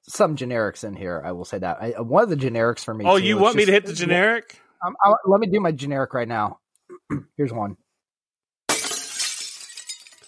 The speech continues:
Speaker 2: I didn't hit the
Speaker 1: I
Speaker 2: button,
Speaker 1: didn't
Speaker 2: but go
Speaker 1: wanna,
Speaker 2: ahead. <laughs>
Speaker 1: I didn't want any, <laughs> I, I didn't want, I'll try to work one up here myself. Um,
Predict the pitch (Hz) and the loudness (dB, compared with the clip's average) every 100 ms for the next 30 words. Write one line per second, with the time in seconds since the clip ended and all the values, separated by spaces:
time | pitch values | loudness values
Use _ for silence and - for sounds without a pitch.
0 | - - - - - - _ _ _ _ | -20 -18 -16 -16 -16 -20 _ _ _ _
1 | _ - - _ _ 123 127 123 113 104 | _ -20 -20 _ _ 2 4 4 2 4
2 | 175 196 196 165 160 139 98 98 214 - | 4 6 4 2 2 2 0 -2 -16 -18
3 | - _ - - - 233 180 175 156 160 | -18 _ -4 -2 2 4 6 4 4 2
4 | 147 151 156 156 170 - 719 539 571 - | 2 2 4 2 2 -4 -6 -6 -8 -12
5 | - - 170 - - - 160 165 127 143 | -12 -4 -2 -2 -4 0 4 4 4 0
6 | 147 143 131 113 123 113 101 101 - 101 | 0 -2 2 4 4 2 2 0 0 2
7 | 101 95 117 104 98 120 - - - - | 2 2 0 -2 -4 -4 -4 -12 -20 -20
8 | - 151 160 160 143 | 0 6 6 6 2